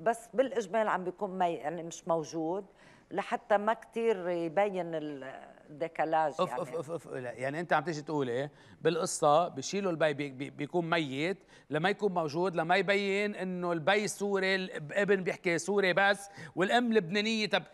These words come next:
Speaker 2: عادة، بس بدي أقول لك شغلة.
Speaker 1: بياخد لهجة أمه.
Speaker 2: أمه.
Speaker 1: يقبرني ربك، هذا اللي قلناه.
Speaker 2: ولو؟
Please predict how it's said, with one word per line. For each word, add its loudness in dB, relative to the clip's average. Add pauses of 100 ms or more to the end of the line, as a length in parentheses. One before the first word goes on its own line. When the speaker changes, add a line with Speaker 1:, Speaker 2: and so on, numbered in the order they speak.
(140)
Speaker 2:
عادة، 6
بس 2
بدي -2
أقول 2
لك -2
شغلة. 4
Speaker 1:
بياخد 2
لهجة 2
أمه. 4
Speaker 2:
أمه. 2
Speaker 1:
يقبرني 2
ربك، 4
هذا 4
اللي -2
قلناه. -2
Speaker 2:
ولو؟ 6